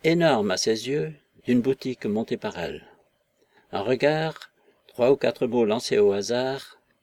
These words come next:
un rire brutal, et au détour de la rue, ces deux manants avaient déjà cessé de s'en occuper. Il n'avait aucun souci de sa dignité, aucun souci de sa dégradation. Venait ensuite cette sinistre prophétie,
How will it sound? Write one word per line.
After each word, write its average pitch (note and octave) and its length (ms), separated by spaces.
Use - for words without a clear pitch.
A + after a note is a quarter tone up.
un - 140
rire C3+ 280
brutal, C#3+ 600
et F2+ 100
au A2 60
détour C#3+ 360
de B2 80
la A#2+ 160
rue, C#3+ 300
ces - 200
deux C3+ 240
manants B2+ 420
avaient G#2 220
déjà G#2+ 260
cessé B2 360
de - 40
s'en - 160
occuper. - 500
Il B2 100
n'avait D3+ 260
aucun G3+ 220
souci D#3 340
de D3 60
sa C#3 160
dignité, A#2 600
aucun C3+ 260
souci C3 320
de A2+ 100
sa F#2+ 140
dégradation. F#2+ 720
Venait D3+ 360
ensuite C#3 380
cette - 220
sinistre D3+ 560
prophétie, A#2+ 720